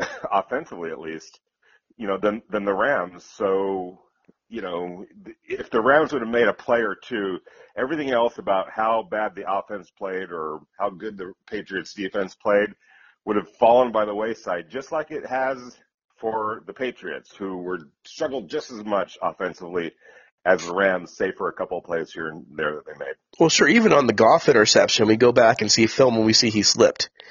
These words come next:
Speaker 2: That's a throw we've seen him make over and over again. We saw him make that throw in the Minnesota game.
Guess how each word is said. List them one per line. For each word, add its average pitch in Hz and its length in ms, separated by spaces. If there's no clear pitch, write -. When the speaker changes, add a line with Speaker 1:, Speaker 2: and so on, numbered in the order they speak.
Speaker 2:
That's 139 200
a 143 60
throw 143 260
we've 131 240
seen 123 240
him 120 220
make 120 180
over 160 460
and 131 220
over 131 420
again. 113 300
We 139 80
saw 175 160
him 127 100
make 113 140
that 113 160
throw 135 80
in 135 40
the 143 60
Minnesota 156 360
game. 78 200